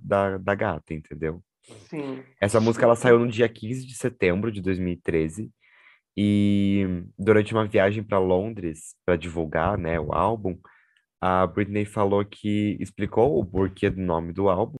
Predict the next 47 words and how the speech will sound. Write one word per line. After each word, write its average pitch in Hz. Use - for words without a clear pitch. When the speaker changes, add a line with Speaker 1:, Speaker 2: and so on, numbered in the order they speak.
Speaker 1:
ser -
Britney 90
Jean, 98
e 107
falou 113
que 117
queria 117
compartilhar 113
essa, 104
esse 107
lado 98
mais 95
intimista 92
e 90
mais 92
pessoal 92
com 90
os 90
fãs, 80
sabe? 78
Por 92
isso 92
que -
ela 95
Speaker 2:
Sim. -
Speaker 1:
fez 95
esse 95
álbum. 78
Speaker 2:
E -
ela 147
já 151
tava 151
dando 156
um 175
grande, 156
ela 135
tava 143
avisando 156
o 302
público, 175
mas 160
o 151
público 156
não 165
pegou, 214
né, 175
amigo? 139